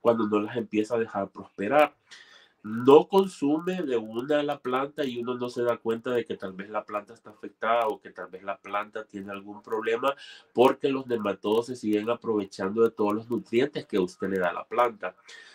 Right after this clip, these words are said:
Entonces, usted la sigue cuidando igual, la puede fertilizar, la puede regar, le puede hacer todos los cuidados que la planta supuestamente necesita, pero si no le ve ningún cambio y siempre la planta está estancada, entonces podría ser problemas de nematodos. Le, le sugiero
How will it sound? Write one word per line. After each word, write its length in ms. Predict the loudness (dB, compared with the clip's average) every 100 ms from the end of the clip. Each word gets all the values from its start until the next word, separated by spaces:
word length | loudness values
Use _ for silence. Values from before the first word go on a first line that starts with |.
| _
Entonces, 360 | 4 4 4 -2
usted 400 | -2 0 4 6
la 120 | 6
sigue 240 | 4 4 4
cuidando 420 | 4 4 2 0
igual, 380 | 0 2 2 2
la 140 | -2
puede 260 | 0 2 2
fertilizar, 680 | -2 -6 -6 -6 -2 -2 0
la 160 | -4
puede 220 | -2 -2
regar, 440 | -2 -6 -4 -4 -4
le 80 | -6
puede 200 | -2 -2
hacer 240 | -4 -10 -2
todos 240 | 2 2
los 140 | 0 -6
cuidados 380 | -2 2 2 -2 -10 -20 _ -2
que 100 | 0
la 160 | 0 0
planta 360 | 0 0 -4
supuestamente 840 | -6 -6 -4 -4 -2 -2 -2 -4 -4
necesita, 560 | -6 -8 -8 -6 -4
pero 180 | -2 -4
si 140 | -4 -2
no 160 | 0
le 140 | 0 0
ve 160 | -2
ningún 340 | -2 -4 -4 -4
cambio 600 | 0 0 0 -4 0 0 -2 -20 -20 _
y 140 | -2 0
siempre 580 | 4 6 6 2 0
la 200 | 2 0
planta 380 | 0 -2 -2 -6
está 200 | -8 -8
estancada, 800 | -4 -4 -4 0 4 4 4 0
entonces 320 | -2 -4 -6
podría 500 | 0 0 2 2 2
ser 220 | 2 -4 0
problemas 460 | -2 -2 -2 -6
de 80 | -4
nematodos. 500 | -6 -6 -2 0 0
Le, 160 | -2 -4
le 160 | -6
sugiero 640 | -6 -10 -6 -2 2 2